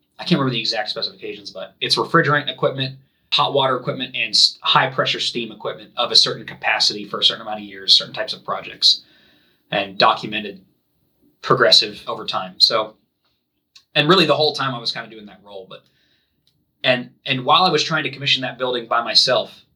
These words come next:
as a facility operator, I ended up impressing some people at the automation company that installed that system. And they, so they hired me. They said, "Hey, you know, we'd love to give you a job if you're, if you're up for it." And I was game because I was really reaching a ceiling at Marriott,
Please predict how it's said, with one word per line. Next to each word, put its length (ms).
as 160
a 80
facility 420
operator, 520
I 160
ended 240
up 80
impressing 440
some 140
people 340
at 160
the 240
automation 520
company 460
that 260
installed 420
that 140
system. 380
And 540
they, 240
so 160
they 100
hired 300
me. 120
They 80
said, 180
"Hey, 160
you 180
know, 100
we'd 140
love 140
to 60
give 120
you 140
a 20
job 340
if 200
you're, 160
if 120
you're 160
up 120
for 200
it." 100
And 160
I 40
was 140
game 240
because 240
I 80
was 180
really 220
reaching 260
a 60
ceiling 440
at 160
Marriott, 460